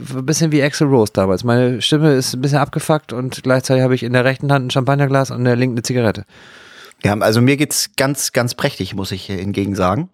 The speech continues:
Speaker 1: Das freut mich. Das ist wirklich schön.
Speaker 2: Ähm, ich trinke hier gerade ein, äh, das ist nicht unser Werbepartner, aber ich, äh, sag's trotzdem, es ist ein Chiemseer.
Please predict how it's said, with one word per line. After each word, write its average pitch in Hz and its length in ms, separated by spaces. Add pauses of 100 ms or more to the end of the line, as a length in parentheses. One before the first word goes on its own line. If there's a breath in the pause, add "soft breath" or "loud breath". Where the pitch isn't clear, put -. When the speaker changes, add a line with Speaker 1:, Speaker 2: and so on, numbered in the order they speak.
Speaker 1:
Das 165 160
freut 117 360
mich. - 120
Das 175 200
ist 208 160
wirklich 226 280
schön. 135 240 (1300 loud breath)
Speaker 2:
Ähm, 120 260
ich 127 100
trinke 156 240
hier 147 160
gerade 147 340
ein, 135 280
äh, 127 300 (1200 soft breath)
das 113 140
ist 139 100
nicht 175 160
unser 160 220
Werbepartner, 131 600 (120)
aber 120 120
ich, 120 200
äh, 131 120
sag's 147 280
trotzdem, 147 240
es 135 100
ist 139 160
ein 131 120
Chiemseer. 147 680